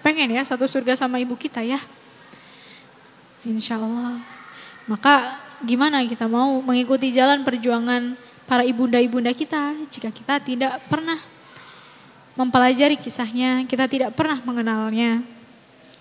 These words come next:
Maka semoga datangnya teman-teman semua di majelis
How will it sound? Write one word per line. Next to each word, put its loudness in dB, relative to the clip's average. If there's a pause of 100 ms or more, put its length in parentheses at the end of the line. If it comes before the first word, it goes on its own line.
(180)
Maka -2
semoga 0 (880)
datangnya 2
teman-teman -2
semua 2
di 2
majelis 0